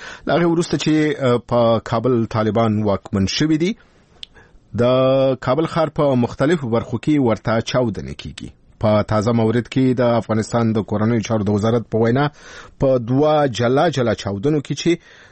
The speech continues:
په دشت برچي سیمه کې د تیرې جمعې په ورځ وشوې، دوه ملکیان پکې وژل شول او څلور نور پکې ټپیان شول. د داعش د خراسان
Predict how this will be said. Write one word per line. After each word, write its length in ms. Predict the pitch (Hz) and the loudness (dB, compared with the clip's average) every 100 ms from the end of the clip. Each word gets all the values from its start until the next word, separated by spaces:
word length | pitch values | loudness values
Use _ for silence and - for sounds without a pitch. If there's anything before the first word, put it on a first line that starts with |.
| _ - | _ -2
په 240 | 98 101 | 0 2
دشت 320 | 92 95 - | 0 -2 -2
برچي 320 | 95 107 - | -2 -2 -2
سیمه 260 | 160 156 151 | -2 0 0
کې 280 | - 156 143 | 0 0 2
د 240 | 127 117 | 2 0
تیرې 260 | 110 170 151 | 0 0 0
جمعې 280 | 110 113 104 | 2 0 0
په 140 | 101 | -2
ورځ 200 | 95 98 147 | -2 0 0
وشوې، 380 | 170 - 80 - - - - | 0 -2 -8 -12 -20 -20 -8
دوه 200 | 127 165 | -2 2
ملکیان 440 | 156 120 131 113 | 2 0 0 -2
پکې 240 | 90 85 92 | -4 -6 -4
وژل 380 | 110 156 - 175 | 0 0 0 -2
شول 440 | - 196 190 185 | 0 0 2 2
او 220 | - 123 | 2 -2
څلور 360 | 104 - 107 104 | -2 -2 -2 0
نور 240 | 92 95 87 | -2 -2 -4
پکې 480 | - 95 - 104 104 | -8 -6 -2 0 0
ټپیان 360 | 117 - 95 - | -2 -2 -4 -6
شول. 240 | - - - - - - - 104 | -10 -12 -14 -20 -20 -20 -8 -2
د 340 | 113 113 110 | 2 2 2
داعش 340 | 107 113 117 - | 2 0 0 0
د 180 | 117 110 | 2 0
خراسان 640 | - 104 101 - 135 123 | 0 -2 0 0 0 0